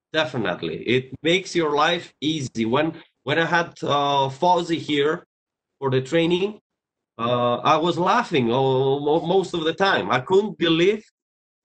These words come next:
how capable is that system, because I, I didn't have, when I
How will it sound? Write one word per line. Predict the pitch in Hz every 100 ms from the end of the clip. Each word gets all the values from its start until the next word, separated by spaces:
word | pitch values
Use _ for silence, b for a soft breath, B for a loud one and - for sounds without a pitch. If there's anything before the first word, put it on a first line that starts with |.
| _ _ _ _ -
how | 151 175
capable | - 196 208 196 151 139
is | 127
that | 139 -
system, | 151 147 110
because | 123 170 196
I, | 170 165 -
I | -
didn't | 156 190 240
have, | 196 202
when | 151 165
I | 185